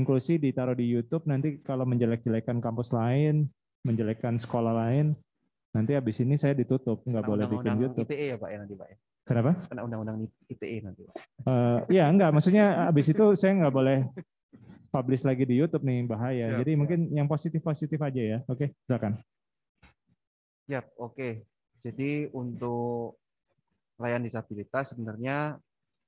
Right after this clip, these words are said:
Speaker 2: waktu saya S M A itu sudah ada ya.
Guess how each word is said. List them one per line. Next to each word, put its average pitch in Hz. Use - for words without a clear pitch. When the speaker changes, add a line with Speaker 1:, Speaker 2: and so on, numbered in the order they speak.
Speaker 2:
waktu 117
saya 107
S 110
M 107
A 110
itu 151
sudah 117
ada 95
ya. 95